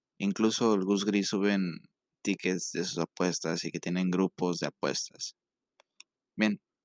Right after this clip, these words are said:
aún siendo creadores de contenido, pero las apuestas deportivas generándoles ruido, están presentes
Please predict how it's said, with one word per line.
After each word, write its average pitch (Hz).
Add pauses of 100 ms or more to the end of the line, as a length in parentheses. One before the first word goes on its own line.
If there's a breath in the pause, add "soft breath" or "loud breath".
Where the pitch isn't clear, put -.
(1040 soft breath)
aún 139
siendo 139
creadores 110
de 113
contenido, 92 (400)
pero 98
las 95
apuestas - (420)
deportivas 104
generándoles 101
ruido, 95 (1200)
están 113
presentes 139